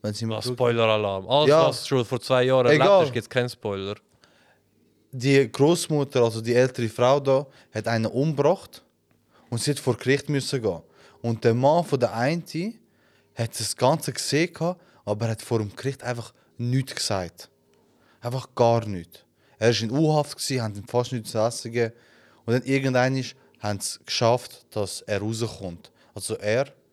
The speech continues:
Speaker 1: nein, er hat es auf sich gezogen, glaub ich. Er hat es auf sich gezogen gehabt.
Speaker 2: Mhm.
Speaker 1: Und er hat sich irgendwie, irgendwie gelöst gehabt. Ist eine alte Frau gsi, die über achtzig gsi und sie ist eben nachher, haben sie gesagt, ja, die kann man nicht mehr bestrafen, weil sie über achtzig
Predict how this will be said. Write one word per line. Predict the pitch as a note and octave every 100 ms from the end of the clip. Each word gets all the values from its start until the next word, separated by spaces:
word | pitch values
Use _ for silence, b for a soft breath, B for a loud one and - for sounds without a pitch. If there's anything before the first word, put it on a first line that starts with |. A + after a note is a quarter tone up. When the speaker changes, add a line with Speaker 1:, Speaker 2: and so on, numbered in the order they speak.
| _ _
Speaker 1:
nein, | A2+ D3
er | C#3+ D3
hat |
es | C#3
auf | G#2+
sich | - E3
gezogen, | - - A2 G2+
glaub | G2 F2+ E2+
ich. | F#2 - b b b b b -
Er |
hat | A2+
es | A#2
auf |
sich | G#2 D3
gezogen | - - C#3+ D3
gehabt. | - D3+ D3+ _ -
Speaker 2:
Mhm. | A2+ A2+
Speaker 1:
Und | A#2
er | D3
hat | C#3
sich | B2
irgendwie, | A#2 A2+ -
irgendwie | D3 D#3+ C#3+
gelöst | - - C#3+ D#3+ -
gehabt. | E3+ F3 B B
Ist | A2+ G2+
eine | A2 - _
alte | C3 F3+ F3+
Frau | D#3+ C#3+ D#3+
gsi, | -
die | A#2 A#2
über | D3+ -
achtzig | D3+ C#3+ - C#3
gsi | -
und | A#2+ A2
sie | A#2
ist | A#2
eben | G#2 G#2
nachher, | G2 G#2 b b b
haben | G#2
sie | -
gesagt, | A#2 A2
ja, | A2 G2+
die | F#2+ A2
kann | G#2 G#2
man | G2+
nicht | A2 B2+
mehr | C3
bestrafen, | A#2 A#2 - A#2+ A#2 - A2+ b b -
weil | G2
sie | -
über | G2 -
achtzig | F#2+ G#2 -